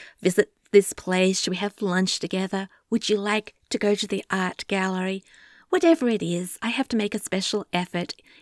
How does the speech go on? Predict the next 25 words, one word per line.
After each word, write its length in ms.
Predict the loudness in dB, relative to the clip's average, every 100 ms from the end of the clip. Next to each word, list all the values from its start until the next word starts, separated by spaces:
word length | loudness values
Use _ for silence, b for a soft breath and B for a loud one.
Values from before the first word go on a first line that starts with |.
| b
issue 500 | -2 0 -2 -2 -4
some 220 | -4 -2 0
invitations. 1000 | 0 -2 -6 -4 -4 -2 -4 -4 -6 -10 B B B
Otherwise, 760 | 6 6 6 2 0 2 0 -2
time 360 | -6 -2 -2
just 400 | 0 0 -2 -4 -10
flows 460 | -4 0 2 0 -2
by 480 | -2 0 2 0 -2 b b b b b
and 80 | 2
we 80 | 4
don't 240 | 2 0
get 180 | 0 -2 -2
to 80 |
do 180 | -2 0
the 120 | 0
things 500 | -2 0 2 0 -2 -12 -14
that 120 | -2
we 140 | 0 0
could 320 | 2 0 2
be 140 | -4
doing. 540 | -4 -2 0 0 -2 -8 _ _ _ _ _ _ _ _ _ _ _ _ _ _ _ -10
So 80 | 2
I 60 | 4
had 200 | 4 4
lunch 360 | 4 4 2